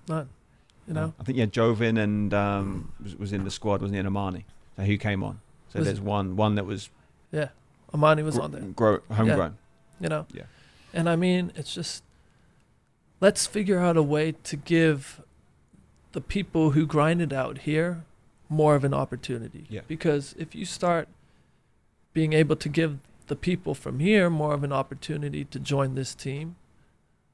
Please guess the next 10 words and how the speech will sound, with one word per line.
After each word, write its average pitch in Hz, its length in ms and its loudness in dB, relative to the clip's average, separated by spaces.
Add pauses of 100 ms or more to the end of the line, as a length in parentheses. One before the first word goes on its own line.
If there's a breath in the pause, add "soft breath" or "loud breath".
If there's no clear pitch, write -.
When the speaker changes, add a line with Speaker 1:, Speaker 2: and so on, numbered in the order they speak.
(160)
Speaker 1:
then 165 440 4 (220)
maybe 175 400 6
you'll 165 340 0
start 156 460 0 (300)
growing 165 380 4
that 151 200 2
relationship 139 800 2
again. 120 340 -10 (240)
You 143 120 -2
know, 131 180 -2